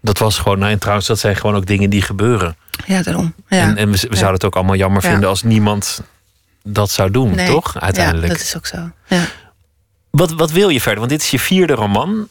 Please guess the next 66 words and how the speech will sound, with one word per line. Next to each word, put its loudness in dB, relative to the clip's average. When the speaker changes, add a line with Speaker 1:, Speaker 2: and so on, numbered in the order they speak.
Speaker 1:
En, 0
eh, 0
ik -2
ben 2
absoluut 0
geen -2
recensent. 0
En, 0
en 0
ook -2
helemaal 2
niet -2
een 2
literatuurkenner 0
misschien 0
die 2
daar 2
een 2
oordeel 2
over 0
moet 0
hebben. 2
Maar 2
het -6
is 0
je 0
beste -2
tot -2
nu 2
toe, -2
volgens 0
mij. 0
Er -4
zit, -2
zit -6
Speaker 2:
Oké. 0
Speaker 1:
wel 2
een, -2
een, 0
een 2
lijn 2
in 0
dat 0
je, 0
Speaker 2:
Mhm. -2
Speaker 1:
dat, -4
dat 0
je 0
steeds 0
meer 2
je 0
stem 0
vindt. -6
Ik -20
denk -2
dat -2
dat 0
wel 2
Speaker 2:
Ja. 2
Speaker 1:
veilig 0
is -2
om, -2
om, -4
om -4
te -2
zeggen. 0